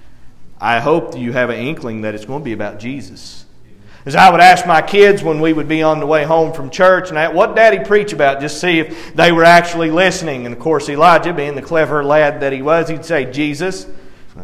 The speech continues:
"Touche, my son. I guess that technically is correct, but what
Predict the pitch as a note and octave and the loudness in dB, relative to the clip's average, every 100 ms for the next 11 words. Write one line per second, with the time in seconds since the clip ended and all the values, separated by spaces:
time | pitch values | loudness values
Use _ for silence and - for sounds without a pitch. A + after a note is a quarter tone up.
0 | F#2+ - C3 - A#3 A#3 E3+ C3+ A#2+ A2+ | -12 -8 -8 0 4 6 4 2 -4 -6
1 | - A#2+ E3+ B2+ C3 B2 B2+ - B2 A#2+ | -8 -8 -6 -6 -6 -6 -6 -8 -6 -4
2 | B2 - C3+ C3+ A#2+ C3 A#2 A2 - C#3+ | -4 -4 -6 -6 -12 -10 -8 -6 -8 -4
3 | D#3 - C#3 - D#3 F#3+ - - | -4 -4 -8 -4 2 2 0 -10